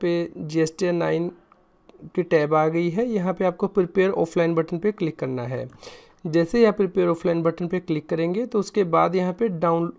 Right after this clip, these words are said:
अपलोड का बटन है और डाउनलोड का, आपको यहाँ पे डाउनलोड पे क्लिक करना है और यहाँ पे जीएसटी नाइन डेटा दिया गया है, यहाँ से आपको जेसन फाइल को जनरेट करना है और डाउनलोड कर लेना है।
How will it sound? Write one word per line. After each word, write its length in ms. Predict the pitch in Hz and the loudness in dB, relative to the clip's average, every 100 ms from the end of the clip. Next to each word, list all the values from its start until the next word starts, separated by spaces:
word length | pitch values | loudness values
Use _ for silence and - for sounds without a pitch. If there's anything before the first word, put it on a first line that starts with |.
| _ | _
अपलोड 440 | 170 - 185 180 190 | -10 0 4 4 4
का 120 | 226 | 2
बटन 300 | 202 190 202 | 0 0 0
है 120 | 208 | 2
और 60 | 247 | 0
डाउनलोड 440 | 185 160 156 147 | 2 0 2 -2
का, 120 | 147 | 0
आपको 200 | 156 - | -4 -2
यहाँ 120 | 202 202 | -2 0
पे 100 | 196 | -2
डाउनलोड 440 | 170 165 165 175 | 0 0 0 -2
पे 100 | 208 | -2
क्लिक 260 | 202 196 190 | -2 -4 -4
करना 260 | 196 190 190 | -4 -2 -4
है 200 | 226 269 - - - _ - | -4 -6 -12 -20 -20 _ 2
और 100 | 208 | 4
यहाँ 220 | 202 202 | 4 2
पे 160 | 233 | 0
जीएसटी 480 | 208 160 165 - 220 | 0 2 0 2 0
नाइन 320 | 208 180 180 | 0 0 0
डेटा 260 | 170 170 170 | -2 0 0
दिया 240 | 160 156 | 0 -2
गया 240 | 147 143 139 | 0 0 -2
है, 160 | 143 - 151 | -2 -4 -4
यहाँ 200 | 160 180 | -4 -4
से 160 | - | -2
आपको 240 | 185 - 190 | -2 -2 -4
जेसन 440 | 156 156 151 220 | 0 -2 0 -4
फाइल 320 | 208 185 175 | 0 0 0
को 140 | 170 170 | -4 -4
जनरेट 440 | 165 156 151 156 | -2 -2 -4 -4
करना 320 | - 170 175 | -4 -4 -4
है 160 | 175 262 | -4 -4
और 180 | 254 175 | -4 0
डाउनलोड 400 | 160 156 151 151 | 0 2 -2 -2
कर 140 | 160 | -4
लेना 320 | 160 160 165 | -2 -4 -4
है। 200 | 175 269 | -4 -6